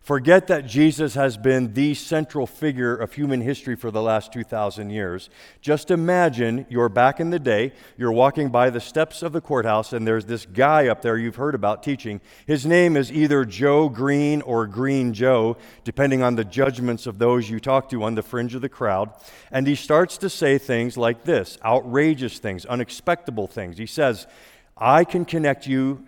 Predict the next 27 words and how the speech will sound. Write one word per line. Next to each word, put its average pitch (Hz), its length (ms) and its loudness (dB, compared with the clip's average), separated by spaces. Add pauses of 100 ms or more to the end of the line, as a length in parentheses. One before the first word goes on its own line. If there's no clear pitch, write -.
to 131 100 -6
the 110 140 -2
Father 127 580 2
in 117 220 -6
heaven. 98 420 -6 (1120)
And 117 140 0
when 143 140 4
you're 143 100 2
connected 156 420 0
to 170 60 0
the 160 100 0
Father 143 400 2
in 143 120 0
heaven, 107 420 0 (560)
I 131 140 8
will 151 180 4
pour 139 260 0
such - 440 -4
love 147 420 2
into 117 240 -4
you 92 380 -6 (560)
that 131 160 2
you'll 160 280 6
be 190 220 -2
able 120 440 2
to 127 280 -4
love 120 580 2